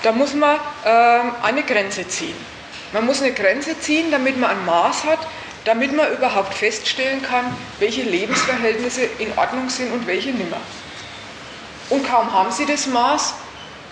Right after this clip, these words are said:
fragen sie sich, ob sie es eigentlich richtig festgelegt haben. Da ist also die Frage, was Armut ist, übersetzt worden in eine Frage der Form,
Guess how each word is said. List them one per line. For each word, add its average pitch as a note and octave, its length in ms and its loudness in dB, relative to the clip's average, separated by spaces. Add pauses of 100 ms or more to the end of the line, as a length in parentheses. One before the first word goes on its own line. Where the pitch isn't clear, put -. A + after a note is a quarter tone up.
(120)
fragen G#3 380 4
sie C#4 140 -4
sich, C#4 280 0 (200)
ob A3 160 2
sie B3+ 100 -4
es - 80 -2
eigentlich G#3+ 400 0
richtig G#3+ 320 -4
festgelegt E3 680 -4
haben. - 180 -8 (2250)
Da F#3+ 60 4
ist A#3+ 100 -2
also D4+ 240 0
die C#4+ 100 -2
Frage, G#3 400 2 (100)
was - 220 -4
Armut G3 320 0 (120)
ist, C4+ 260 -4 (640)
übersetzt G#3+ 640 -2
worden C4+ 240 2
in A3 160 -4
eine G3 280 -2
Frage C#3+ 540 0
der F#3+ 140 0
Form, G3 440 2